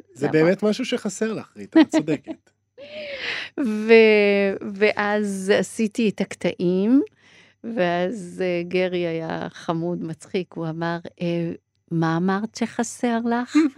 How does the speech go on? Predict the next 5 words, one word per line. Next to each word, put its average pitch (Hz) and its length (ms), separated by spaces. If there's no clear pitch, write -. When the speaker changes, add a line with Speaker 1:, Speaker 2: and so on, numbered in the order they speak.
Speaker 1:
<laughs> - 340
Speaker 2:
אז 202 100
אמרתי, 214 260
"נוכחות 214 1000
בימתית." 180 1000